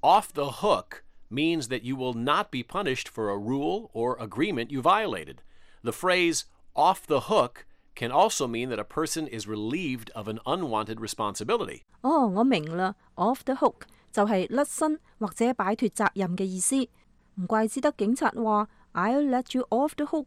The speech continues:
Speaker 2: with a warning."就係話警告一下，下次要留心啊。
Speaker 1: Yeah, let's get in the car. Don't speed, because you might not be let off the hook this time if an officer catches you.
Speaker 2: 咁梗係啦。誒，Larry，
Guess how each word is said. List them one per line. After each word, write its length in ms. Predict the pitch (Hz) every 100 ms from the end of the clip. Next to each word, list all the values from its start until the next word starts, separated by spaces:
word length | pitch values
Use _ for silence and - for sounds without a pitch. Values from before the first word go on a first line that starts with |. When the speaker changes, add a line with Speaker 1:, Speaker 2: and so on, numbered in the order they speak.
| -
Speaker 2:
with 200 | 269 226
a 40 | 233
warning." 520 | 208 269 339 180 156 - - - _ _
就 120 | - 262
係 160 | 262
話 320 | 254 254 262 254
警 240 | 226 311
告 180 | 339 269
一 40 | 294
下， 320 | 311 254 - - - -
下 160 | 220
次 220 | 226 254
要 140 | 240 233
留 180 | 160 202
心 240 | 269 247
啊。 220 | 196 185 - _ -
Speaker 1:
Yeah, 540 | 185 240 269 240 139 - - - - -
let's 320 | 139 220 -
get 140 | 214
in 60 | 202
the 60 |
car. 440 | 185 214 226 - - -
Don't 220 | - 101 135
speed, 580 | - 254 220 139 147 - - -
because 320 | 110 117 104
you 80 | 110
might 340 | 110 151 180
not 220 | 151 165 131
be 120 | 131
let 180 | 127 127
off 260 | 156 -
the 140 | 117 107
hook 240 | 214 -
this 200 | 175 -
time 360 | - 92 101 104
if 100 | 104
an 140 | 104
officer 400 | 139 - 113 107
catches 420 | - 196 180 107
you. 100 | 65 - _ _
Speaker 2:
咁 160 | - 262
梗 220 | - 190
係 240 | 277 302 254
啦。 380 | 302 320 320 - _ _ - -
誒， 140 | 233
Larry， 360 | 254 285 240